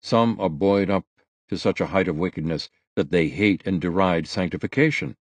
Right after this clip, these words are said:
They hate it. It is bad to want it. It is worse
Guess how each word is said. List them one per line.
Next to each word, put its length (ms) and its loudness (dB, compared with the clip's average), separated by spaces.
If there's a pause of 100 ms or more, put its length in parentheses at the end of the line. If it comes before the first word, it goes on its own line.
(200)
They 120 4
hate 220 2
it. 220 -6 (680)
It 140 4
is 140 0
bad 420 2
to 80 -2
want 280 0
it. 160 -8 (240)
It 120 -4
is 160 -4
worse 420 0